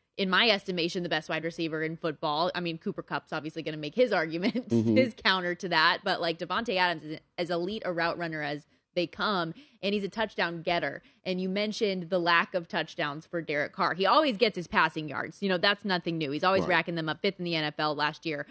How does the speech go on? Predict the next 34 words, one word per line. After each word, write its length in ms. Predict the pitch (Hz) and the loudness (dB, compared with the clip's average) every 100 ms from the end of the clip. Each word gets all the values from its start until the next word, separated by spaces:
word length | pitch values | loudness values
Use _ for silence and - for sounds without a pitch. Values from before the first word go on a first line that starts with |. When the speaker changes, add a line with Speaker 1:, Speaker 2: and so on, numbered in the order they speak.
| - - | -8 -2
Speaker 1:
but 100 | 190 | 2
not 160 | 208 | 2
getting 180 | 196 185 | 0 0
the 60 | 170 | 2
end 200 | 226 185 | 2 0
zone, 120 | 135 | -2
just 140 | - | -6
twenty-three 340 | 190 165 170 156 | -4 -4 -4 -4
touchdowns 540 | 214 226 - 160 156 | 0 0 0 -2 -2
last 160 | 156 156 | -4 -2
season, 220 | 156 151 | -6 -6
ranking 260 | 151 143 160 | -8 -10 -12
twelfth 420 | - 208 208 - | -2 0 0 0
in 120 | 156 | -6
the 40 | |
league. 280 | 143 151 - | -6 -10 -10
So 120 | - | -4
I 80 | 170 | -4
think 220 | 170 190 - | -2 -4 2
Adams 360 | 165 196 208 180 | 4 4 0 -4
is 120 | 160 | -6
gonna 180 | 170 160 | -6 -6
help 320 | 170 185 180 _ _ _ _ _ _ - | 0 0 0 _ _ _ _ _ _ -6
that 420 | 185 214 214 208 - | 2 6 6 4 0
area 520 | 190 190 180 170 160 | -2 0 2 2 2
in 100 | 170 | 0
a 80 | 165 | -4
really 320 | 156 180 175 | 0 2 2
big 240 | 160 165 156 | 0 -2 0
way. 460 | 175 165 151 151 - _ _ _ | 2 4 2 0 -6 _ _ _
Um, 320 | 202 190 180 160 | 0 2 2 0
you 120 | 208 | -2
did 260 | 185 302 247 | 2 2 2
mention 800 | 208 208 196 208 190 180 180 | 2 0 0 0 0 -2 -4